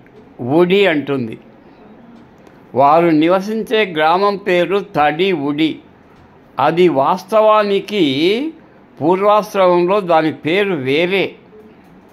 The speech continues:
మహాదేవి పరిగెత్తుకుంటూ వెళ్తూ ఉంది చీర లేకుండా.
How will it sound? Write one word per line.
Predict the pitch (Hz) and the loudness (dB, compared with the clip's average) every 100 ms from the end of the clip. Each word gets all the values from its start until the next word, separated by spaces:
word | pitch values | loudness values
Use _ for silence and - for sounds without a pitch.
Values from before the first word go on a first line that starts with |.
| - - - - - - - - - - - - 120 120 | -20 -20 -20 -20 -20 -20 -20 -20 -20 -20 -20 -12 -4 0
మహాదేవి | 127 135 208 220 220 226 233 233 | 0 0 2 2 2 2 2 0
పరిగెత్తుకుంటూ | 196 170 196 220 220 - - 220 202 226 | 0 0 0 -2 -4 -6 -2 -2 0 2
వెళ్తూ | 220 202 180 208 | 2 0 -2 0
ఉంది | 202 185 165 - | 0 0 -2 -2
చీర | 170 175 | 0 2
లేకుండా. | 170 165 160 147 135 123 | 2 0 -2 -4 -4 -4